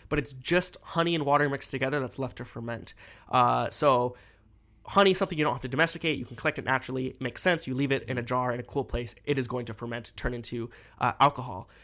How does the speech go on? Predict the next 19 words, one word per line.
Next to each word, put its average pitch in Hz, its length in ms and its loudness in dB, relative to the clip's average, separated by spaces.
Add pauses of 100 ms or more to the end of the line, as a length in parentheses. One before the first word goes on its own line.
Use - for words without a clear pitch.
(260)
Uh, 139 300 8 (120)
we 160 320 10 (300)
do 220 200 2
know 175 300 4
that 151 220 0
hunter-gatherer 143 640 0
groups 131 400 -6
were 131 300 0
collecting 175 880 -4 (840)
wheat 160 420 -8
and 131 160 -8
making, 147 480 -8 (280)
you 139 100 -8
know, 127 140 -8 (360)
wheated 143 440 -6
products 170 480 -2
before 160 400 -2
they 156 100 2
had 143 320 0